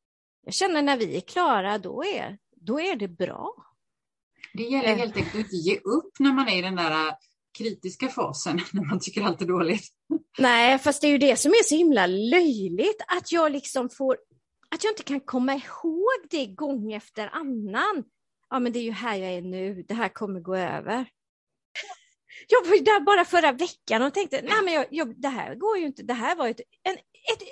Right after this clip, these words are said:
Speaker 1: uselt ämne." Jag jobbar med en faktabok. "Det här var ett uselt ämne, hur kunde jag ens komma på det här?" Men nu idag, nej, men kände jag, nej, men nu är jag, nu är jag nog ena på gång.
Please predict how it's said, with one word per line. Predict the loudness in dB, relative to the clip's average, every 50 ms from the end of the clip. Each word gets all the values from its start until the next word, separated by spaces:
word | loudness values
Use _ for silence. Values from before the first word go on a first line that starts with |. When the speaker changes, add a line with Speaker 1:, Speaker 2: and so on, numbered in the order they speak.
| 6 6 6
Speaker 1:
uselt | 4 0 -6 -6 -4 -4 -4 -4 -4 -4 -2
ämne." | -2 -4 -4 -4 -4
Jag | -2 -2
jobbar | -2 -2 -2 -4 -6
med | -6 -6
en | -8
faktabok. | -8 -10 -12 -12 -12 -14 -12 -14 -14 _ _ _ _ _ 2
"Det | 4
här | 4 4
var | 4 4
ett | 6 8 8 8 8 6
uselt | -2 -4 -4 -4 0 2 2 2 2
ämne, | 2 2 2
hur | 2 0
kunde | 2 2 0 2 2
jag | 2
ens | 2 0 -2
komma | -4 -4 -4 -4 -4
på | _ -4 -2 0 0 0 0
det | -2 0 0 2 2
här?" | 2 0 -2 -4 -10 _ _ _ _ _ _ _ _ _ _ _ _ _ _ _ _ _ _ _ _ _ _
Men | -8 -4 -2 -2 0
nu | -2 -2 -2 -2 -2 -2
idag, | -2 0 0 0 0 0 -2 -4 -6
nej, | -8 -8 -8
men | -8 -10 -10
kände | -8 -8 -8 -8 -6 -6
jag, | -4 -4 -4
nej, | -4 -4 -4
men | -4 -4 -4
nu | -6
är | -6 -8 -8
jag, | -8 -10 -10 -12 _ _ _ _ _ _ _ _ _ _ _ _
nu | -14 -12 -10 -8
är | -8 -6
jag | -6 -6 -6 -6 -4 -4 -4 -4
nog | -2
ena | -2 -2 -4 -4
på | -6 -6
gång. | -6 -6 -6 -8